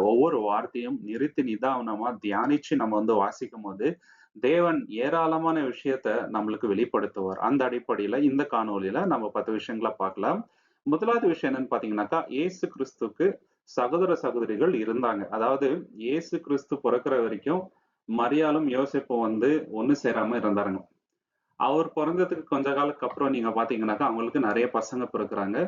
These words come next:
அதுல ஒருத்தரோட பேர் என்னன்னு பாத்தீங்கன்னாக்கா ஜேம்ஸ் அப்படின்றது. இவருக்கு வந்து ஓல்ட் கேமல் நீஸ் அப்படின்ற ஒரு பேர் இருக்குதுங்க, பட்ட பேர் இல்லைங்களா? ஏன் வந்து பழைய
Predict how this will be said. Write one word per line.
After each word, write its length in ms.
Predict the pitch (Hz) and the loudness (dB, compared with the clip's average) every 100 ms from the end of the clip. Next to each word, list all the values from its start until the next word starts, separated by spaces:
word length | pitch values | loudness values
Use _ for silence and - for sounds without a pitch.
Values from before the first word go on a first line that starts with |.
| - _ _ | -4 _ _
அதுல 380 | 131 147 190 165 | -2 0 2 2
ஒருத்தரோட 400 | 139 - 151 147 | 2 2 0 0
பேர் 220 | 151 151 | 0 0
என்னன்னு 260 | 143 135 131 | 0 0 2
பாத்தீங்கன்னாக்கா 560 | 123 123 110 107 101 123 | 0 0 0 -2 0 -2
ஜேம்ஸ் 480 | 101 120 147 135 - - | 2 2 2 -2 -8 -14
அப்படின்றது. 540 | 110 101 98 - - - _ _ _ _ | -10 -8 -8 -10 -20 -20 _ _ _ _
இவருக்கு 340 | 127 165 165 165 | 2 2 2 0
வந்து 220 | 156 170 143 - | 0 2 0 2
ஓல்ட் 420 | 127 156 175 165 - | 4 6 4 2 -6
கேமல் 380 | 120 117 139 139 | -6 -2 2 2
நீஸ் 340 | 110 123 113 - - | 2 2 0 -4 -6
அப்படின்ற 400 | 107 107 107 101 151 139 107 | -2 2 2 4 4 4 2
ஒரு 180 | 104 104 | 0 0
பேர் 260 | - 127 139 | 4 4 4
இருக்குதுங்க, 420 | 120 107 98 95 | 0 -2 -2 -2
பட்ட 260 | 98 - 123 | -4 -2 -2
பேர் 220 | 117 104 - _ _ _ _ _ | -2 -6 -8 _ _ _ _ _
இல்லைங்களா? 380 | 110 95 95 135 143 - _ - | -2 0 0 0 0 -6 _ -2
ஏன் 200 | 147 220 | 0 2
வந்து 360 | 220 156 139 139 170 175 - _ | 0 0 2 4 4 0 -6 _
பழைய 400 | - 117 151 180 | -2 2 4 4